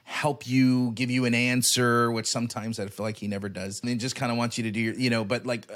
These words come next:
uh, where God stepped in and played a significant role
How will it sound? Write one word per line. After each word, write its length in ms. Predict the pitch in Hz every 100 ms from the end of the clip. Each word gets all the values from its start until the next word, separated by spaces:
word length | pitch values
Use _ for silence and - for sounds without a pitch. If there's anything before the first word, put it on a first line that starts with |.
| 78
uh, 160 | 131 139
where 180 | 139 117
God 800 | 104 131 123 131 127 107 107 -
stepped 540 | - - - 117 -
in 120 | 120 113
and 100 | 104
played 180 | 117
a 40 | 104
significant 760 | - 110 107 117 117 - 104 95
role 680 | 104 107 110 101 95 95